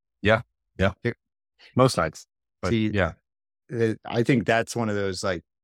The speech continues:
Speaker 2: secret keys to having success in life that a lot of people totally overlook. Um, 'cause I do the same, and, and my life changed when I started just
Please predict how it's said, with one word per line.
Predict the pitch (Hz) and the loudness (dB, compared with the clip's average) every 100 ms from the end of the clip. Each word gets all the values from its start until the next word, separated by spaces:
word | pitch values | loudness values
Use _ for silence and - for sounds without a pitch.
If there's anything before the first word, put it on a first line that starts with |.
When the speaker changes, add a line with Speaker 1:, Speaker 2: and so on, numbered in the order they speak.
| - | -12
Speaker 2:
secret | - - 127 - 120 113 | -6 0 2 4 2 2
keys | - 113 107 107 113 - - - | -2 -2 -2 -4 -6 -8 -10 -6
to | 107 101 131 - | -2 -2 -2 -4
having | 107 98 104 101 92 92 | -2 -2 -2 -4 -6 -8
success | - - 113 - 98 107 - - _ | -6 -4 -4 0 0 0 -4 -12 _
in | 123 120 | -2 0
life | 120 127 - | 2 0 0
that | 107 | -2
a | 104 | 0
lot | 98 98 | -2 -4
of | |
people | - 87 117 107 | -6 -6 -4 -4
totally | - 113 104 98 | -6 -8 -6 -4
overlook. | 98 98 95 92 110 - _ _ _ _ _ 110 | -4 -4 -4 -4 -6 -10 _ _ _ _ _ 0
Um, | 104 92 87 - - | 0 0 -4 -8 -2
'cause | 127 | 2
I | 131 | 4
do | 143 | 4
the | 120 | 2
same, | - 117 107 | 0 -2 -2
and, | 95 101 - | -2 -4 -6
and | 127 | -4
my | 107 110 | 0 0
life | 110 104 | -2 -4
changed | - - 110 107 98 - | -6 -4 -2 -2 -4 -8
when | 104 95 | -8 -6
I | |
started | 90 - 110 101 98 98 - _ _ _ | -4 -2 -2 0 -2 -6 -12 _ _ _
just | - 107 - | -8 -8 -8